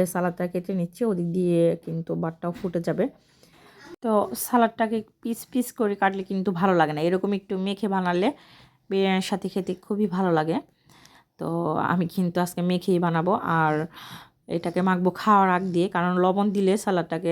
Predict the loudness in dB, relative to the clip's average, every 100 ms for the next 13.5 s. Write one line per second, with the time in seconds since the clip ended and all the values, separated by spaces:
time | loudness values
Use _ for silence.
0 | 0 -2 -4 -4 -4 -4 -6 -6 -4 -6
1 | -2 2 6 6 4 2 0 0 0 0
2 | -2 -2 -2 0 0 0 -2 -2 -4 -8
3 | -20 -20 -12 -2 0 2 0 0 0 2
4 | 2 -2 -2 -2 0 -2 -2 -2 -2 -6
5 | -8 -12 -20 _ 0 2 4 2 2 0
6 | 0 0 0 -2 0 4 6 6 4 4
7 | 4 2 -2 -4 -10 -6 -6 -2 0 4
8 | 4 4 4 0 -4 -2 0 0 0 -6
9 | -8 -20 -20 -8 -4 0 4 6 8 6
10 | 6 4 2 0 0 0 0 2 4 4
11 | 2 -2 -2 -2 -2 -2 -2 0 -2 -2
12 | -2 -2 -4 -6 -20 _ _ _ -4 0
13 | 4 4 2 2 0